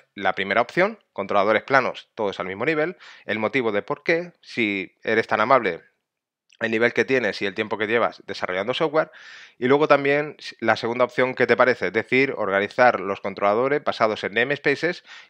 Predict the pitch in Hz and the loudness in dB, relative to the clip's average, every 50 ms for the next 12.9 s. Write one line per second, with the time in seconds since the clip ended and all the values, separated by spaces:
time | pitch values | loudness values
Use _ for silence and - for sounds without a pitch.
0 | _ - 113 117 107 - 131 127 127 135 139 147 123 - _ _ _ - - 110 | _ -4 -4 -4 -2 2 2 2 2 2 0 -2 -2 -6 _ _ _ 0 4 6
1 | 110 110 110 117 117 113 113 95 - - - - - 110 101 95 95 101 107 101 | 6 6 6 4 2 2 2 2 0 -8 -10 -2 0 4 4 4 2 2 -2 0
2 | 120 117 - - 104 101 101 104 95 107 101 - 98 92 95 107 - 110 98 95 | 0 -2 0 0 0 0 0 0 -2 -6 -6 -2 -2 0 0 0 0 0 0 2
3 | 95 95 101 101 95 98 92 - 101 92 82 78 85 92 - 143 139 - - - | 2 0 0 0 -2 -2 -2 -2 -2 -2 -2 -4 -6 -4 -6 -6 -6 -6 -20 -20
4 | - - _ - 120 120 - 113 110 101 107 107 98 - - 110 117 117 113 104 | -20 -20 _ -8 -6 -4 -4 -4 -4 -4 -4 -4 -4 2 4 4 4 4 4 0
5 | 101 - - 107 95 92 92 95 92 107 117 120 127 131 127 - - - 101 98 | -2 -2 -6 -6 -6 -6 -6 -8 -8 -6 -4 -2 -2 -4 -6 -8 -8 -8 -6 -2
6 | - 98 95 92 95 98 98 120 139 135 143 151 151 - - 113 110 98 101 - | -2 -2 -2 -2 -4 -2 0 0 0 0 0 -2 -4 -4 -4 -4 -4 -4 -4 -4
7 | 120 113 104 113 107 107 110 110 117 98 98 92 - - 101 101 104 101 - - | -6 -2 -2 -2 0 0 -2 -4 -4 -4 -4 -4 -2 -2 -2 0 -2 -4 -4 -4
8 | 127 - - 147 147 165 165 - _ - - - _ - 120 113 - 127 107 120 | -6 -4 -2 -2 -2 -2 -6 -12 _ -20 -20 -20 _ -8 -6 -4 -2 0 0 0
9 | 127 156 151 - - 139 131 123 113 110 113 123 123 123 123 123 - - - - | 0 0 -4 0 0 2 2 2 0 -2 0 2 2 2 2 0 -4 -10 -14 -4
10 | 104 110 98 - 131 131 127 131 131 123 110 104 - - 107 92 104 98 - - | -4 -4 0 0 0 0 2 0 0 0 0 -2 -2 -2 -6 -4 -4 -6 -6 -4
11 | 104 107 104 123 123 - 120 - 120 113 120 113 - 120 117 113 - - 160 151 | -2 -2 -2 -4 -2 -6 -4 -4 -2 -2 -2 0 2 2 2 2 2 0 -2 -2
12 | 143 127 - 120 110 - 110 107 - 139 147 147 - 151 156 - _ | -2 -2 -2 -2 0 0 -2 -2 0 -2 -2 -2 -2 -4 -6 -6 _